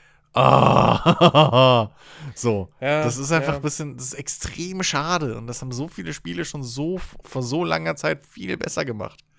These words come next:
Speaker 1: Aber
Speaker 2: Mhm.
Speaker 1: ja.
Speaker 2: Ich habe erst kürzlich wieder eins gespielt. Kommen wir, kommen wir mitunter noch zu.
Speaker 1: Okay.
Speaker 2: Vielleicht.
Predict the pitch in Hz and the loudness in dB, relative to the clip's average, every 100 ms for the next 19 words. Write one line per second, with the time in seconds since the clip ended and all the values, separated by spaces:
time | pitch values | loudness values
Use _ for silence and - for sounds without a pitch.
0 | _ _ _ _ _ _ _ _ _ _ | _ _ _ _ _ _ _ _ _ _
1 | 123 120 165 165 95 98 170 160 - 185 | -4 -2 0 0 -4 -4 -4 -4 -4 -4
2 | 175 151 147 151 - 147 - 220 143 - | -4 -6 -6 -6 -10 -16 -14 -12 -12 -16
3 | - 160 135 113 - 131 131 123 - 127 | -12 -10 -8 -10 -14 -14 -12 -14 -16 -20
4 | - 147 - 147 127 113 - - 123 - | -16 -16 -12 -12 -12 -14 -16 -20 -18 -8
5 | 127 - 98 - _ _ _ _ _ _ | -6 -6 -12 -12 _ _ _ _ _ _
6 | 147 117 - - | -10 -10 -12 -16